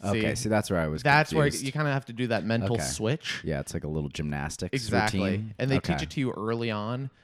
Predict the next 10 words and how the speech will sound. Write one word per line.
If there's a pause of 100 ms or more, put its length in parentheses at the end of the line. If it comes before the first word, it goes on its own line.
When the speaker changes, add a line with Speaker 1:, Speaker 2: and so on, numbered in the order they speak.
(140)
Speaker 1:
Me
Speaker 2:
Um,
Speaker 1:
is,
me
is
not (120)
me. (220)
Me
is
you.